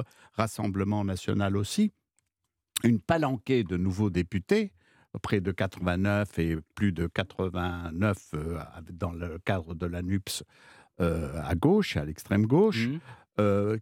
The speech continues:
Speaker 1: qui ne connaissent pas les codes, évidemment, puisque beaucoup de ténors du Parti socialiste ou des Républicains ont quitté l'Assemblée nationale. Mais en même temps, je dirais que c'est ça la politique. Justement, on a assisté enfin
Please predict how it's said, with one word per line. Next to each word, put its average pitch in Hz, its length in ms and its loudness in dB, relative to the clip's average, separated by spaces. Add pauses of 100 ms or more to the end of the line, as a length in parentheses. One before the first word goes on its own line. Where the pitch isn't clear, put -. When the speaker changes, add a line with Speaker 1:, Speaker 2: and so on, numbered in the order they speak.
Speaker 1:
qui 139 140 4
ne 123 80 6
connaissent 117 320 0
pas 156 160 -2
les 110 120 -8
codes, 95 420 -4 (500)
évidemment, 92 640 0
puisque - 340 0
beaucoup 131 380 2
de 104 120 2
ténors 156 440 0
du 104 140 -2
Parti 101 300 -6
socialiste 104 680 -6
ou 95 60 -4
des 95 120 2
Républicains 95 640 -4 (380)
ont 139 120 2
quitté 156 400 0
l'Assemblée 85 480 -2
nationale. 82 540 -2 (540)
Mais 131 320 4 (240)
en 127 100 4
même 139 180 2
temps, 220 260 0 (340)
je 117 160 4
dirais 135 340 -2
que - 80 -10
c'est - 140 -2
ça 247 280 2
la 147 120 0
politique. - 600 -10 (580)
Justement, 180 760 2
on 139 100 4
a 160 80 4
assisté 151 640 0
enfin 214 540 0